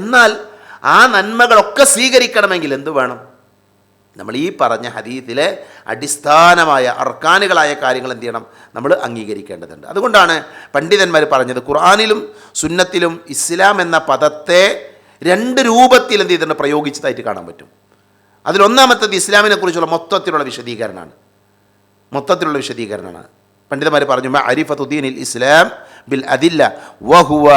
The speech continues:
അൽ ഇസ്തിസ്ലാമു ലില്ലാഹി ബിത്തൗഹീദി വ ഇൻഖിയാദു ലഹു ബിത്വാഅതി വൽ ബറാഅതു മിനശ് ശിർക്കി വ അഹ്ലിഹി." ഇതെല്ലാവരും പഠിക്കേണ്ട ഒരു കാര്യമാണ്. ഇസ്ലാം എന്ന് പറഞ്ഞാൽ തൗഹീദിനെ അംഗീകരിക്കലാണ്, അള്ളാഹു അനുസരിക്കാൻ പറഞ്ഞ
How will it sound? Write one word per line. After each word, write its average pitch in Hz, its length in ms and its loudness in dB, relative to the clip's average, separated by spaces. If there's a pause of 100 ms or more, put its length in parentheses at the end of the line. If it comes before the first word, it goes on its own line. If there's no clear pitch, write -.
(200)
അൽ 139 100 -2 (100)
ഇസ്തിസ്ലാമു 175 640 2 (100)
ലില്ലാഹി 190 340 0 (100)
ബിത്തൗഹീദി 208 680 -2 (520)
വ - 20 4 (160)
ഇൻഖിയാദു 196 840 6 (100)
ലഹു 196 200 2 (120)
ബിത്വാഅതി 190 640 2 (380)
വൽ 196 180 2
ബറാഅതു 233 480 6
മിനശ് 190 260 0
ശിർക്കി 254 340 -4
വ - 20 2 (120)
അഹ്ലിഹി." 120 420 -8 (1040)
ഇതെല്ലാവരും 139 380 -2
പഠിക്കേണ്ട 131 360 -6
ഒരു 120 80 -6
കാര്യമാണ്. 104 300 -10 (640)
ഇസ്ലാം 233 340 4
എന്ന് 190 160 2
പറഞ്ഞാൽ 147 380 4 (420)
തൗഹീദിനെ 139 460 -2
അംഗീകരിക്കലാണ്, 135 760 -2 (480)
അള്ളാഹു 156 340 2 (120)
അനുസരിക്കാൻ 165 500 0 (140)
പറഞ്ഞ 165 380 2